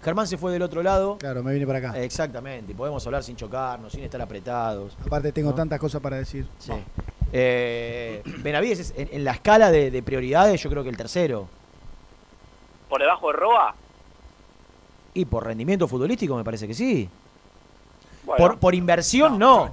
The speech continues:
Speaker 4: yo lo que digo, pará,
Speaker 1: Y
Speaker 4: pará, pará.
Speaker 1: le salió carísimo.
Speaker 4: Pará, Renato, eh, Gasti, eh, Germi,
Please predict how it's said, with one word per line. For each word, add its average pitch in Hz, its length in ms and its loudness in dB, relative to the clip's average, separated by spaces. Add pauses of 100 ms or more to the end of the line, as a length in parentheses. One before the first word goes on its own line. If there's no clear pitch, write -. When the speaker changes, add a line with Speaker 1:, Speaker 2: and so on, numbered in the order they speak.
Speaker 4:
yo 226 40 2
lo 214 120 0
que 170 80 -4
digo, 196 260 0
pará, 147 160 2
Speaker 1:
Y - 40 0
Speaker 4:
pará, - 160 -4
pará. 151 120 -4
Speaker 1:
le 156 60 0
salió 202 240 2
carísimo. 180 520 -2
Speaker 4:
Pará, 156 220 0
Renato, 139 400 -8 (200)
eh, 123 180 -10
Gasti, 123 360 -8 (400)
eh, 101 180 -16
Germi, 123 340 -8